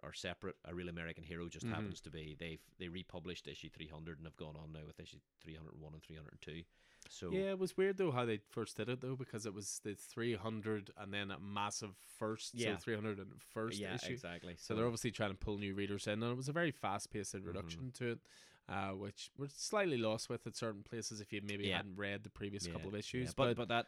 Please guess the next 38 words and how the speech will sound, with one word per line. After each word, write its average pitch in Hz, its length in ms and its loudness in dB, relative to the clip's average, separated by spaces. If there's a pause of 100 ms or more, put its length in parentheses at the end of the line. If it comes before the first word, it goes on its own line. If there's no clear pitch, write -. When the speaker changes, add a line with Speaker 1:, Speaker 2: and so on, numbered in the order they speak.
Speaker 1:
but 104 140 0
that 107 160 2
A 104 80 2
Real 101 140 4
American 95 340 0
Hero, 87 500 -2
that's 85 300 -8
not 82 260 -2
Energon. 85 460 -2
Speaker 2:
Yeah. 107 220 4 (220)
Speaker 1:
Um, 78 300 -6
Speaker 2:
But 117 140 2
the 131 80 10
Energon 135 360 8
universe, 104 460 4
yeah, 95 200 4
it's, - 180 -6
you've 101 100 -4
got 104 140 2
your 92 80 0
Void 110 280 8
Rivals, 104 380 4
Transformers 107 720 0
launched 101 320 -2
with 98 220 -6 (480)
none 131 300 4
other 113 320 4
than 98 240 -4
Daniel 110 360 6
Warren 104 300 2
Johnson 110 480 0
launching 107 320 0
the 98 100 -4
title, 98 400 -2 (320)
both 101 220 -2
writing 101 320 4
and 101 220 2
drawing. 113 480 4